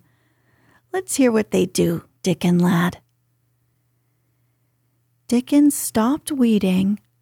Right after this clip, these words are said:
and sat up on his heels to tell her. His eyes were twinkling with fun.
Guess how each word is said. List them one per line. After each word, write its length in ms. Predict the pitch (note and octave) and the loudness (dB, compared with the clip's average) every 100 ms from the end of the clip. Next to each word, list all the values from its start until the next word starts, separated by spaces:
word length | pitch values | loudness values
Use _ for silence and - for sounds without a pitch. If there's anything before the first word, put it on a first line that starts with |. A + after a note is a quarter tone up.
| - | -4
and 180 | A3 A3 | 0 0
sat 300 | - A3+ A#3 | 0 0 0
up 200 | A#3+ - | 0 0
on 160 | B3 | 2
his 300 | B3 B3+ A#3+ | 4 2 -2
heels 600 | - B3+ A#3+ G#3 G3+ G#3+ - | -4 0 2 2 0 -4 -6
to 140 | A3 | -8
tell 300 | - A3+ A3 - | -4 -4 -4 -4
her. 280 | G#3+ G3 F#3 _ _ _ _ _ _ _ _ _ _ _ | -4 -4 -6 _ _ _ _ _ _ _ _ _ _ _
His 240 | - A3 - | -4 -4 -2
eyes 640 | G3+ G3+ G#3 G3+ G3 G3 A#3 | -2 0 2 2 0 -2 -4
were 140 | G#3 | -6
twinkling 720 | - - B3+ B3+ C4 B3 B3 | -4 0 2 2 2 2 4
with 160 | A#3+ A3+ | 2 0
fun. 540 | - - G3 G3 G#3 | -4 -2 0 0 -2